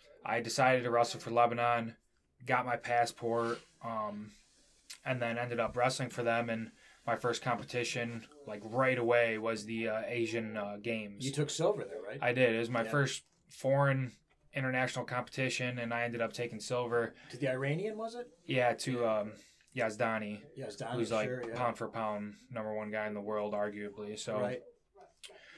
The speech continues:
Speaker 1: um, it was a great experience, and it was a great first tournament. And,
Speaker 2: Sure.
Speaker 1: um,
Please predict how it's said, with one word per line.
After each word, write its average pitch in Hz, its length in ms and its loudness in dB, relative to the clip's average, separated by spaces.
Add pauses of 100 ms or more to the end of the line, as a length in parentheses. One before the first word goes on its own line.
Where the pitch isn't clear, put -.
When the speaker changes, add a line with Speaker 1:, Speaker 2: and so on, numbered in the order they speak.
(180)
Speaker 1:
um, 120 440 2
it 151 100 0
was 139 100 2
a 113 40 -4
great 151 220 8
experience, 143 640 4
and 123 140 0
it 120 60 2
was 117 160 -2
a 107 40 -6
great 120 400 2
first 120 440 -2
tournament. 120 500 0
And, 104 260 -4 (280)
Speaker 2:
Sure. 120 240 -10
Speaker 1:
um, 101 360 -8